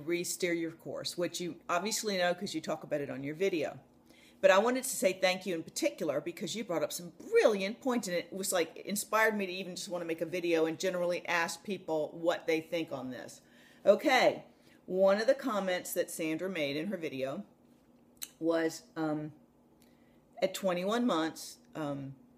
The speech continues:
the weight loss process, the focus, the uber focus, the hundred and ten percent focus, where everything else is left in the dust, basically, 'cause I, I speak from my own experience. Um,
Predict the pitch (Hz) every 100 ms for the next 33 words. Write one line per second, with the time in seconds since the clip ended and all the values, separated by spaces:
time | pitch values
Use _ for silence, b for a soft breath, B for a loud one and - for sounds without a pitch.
0 | _ _ _ _ _ - - _ _ 170
1 | 151 170 165 170 185 175 170 - - 185
2 | 160 160 156 156 - 160 - 165 156 160
3 | 151 - 160 151 175 160 - 156 - 156
4 | 156 151 180 175 170 170 - 160 160 -
5 | 160 143 160 151 147 156 160 - B B
6 | B - 165 165 - 175 180 180 160 165
7 | 165 156 156 156 160 160 151 147 147 -
8 | - 147 147 147 151 - 147 151 160 139
9 | 147 147 - 175 202 - 202 - 165 156
10 | 147 139 135 135 208 185 147 147 - -
11 | _ _ B B B B B - 170 170
12 | 160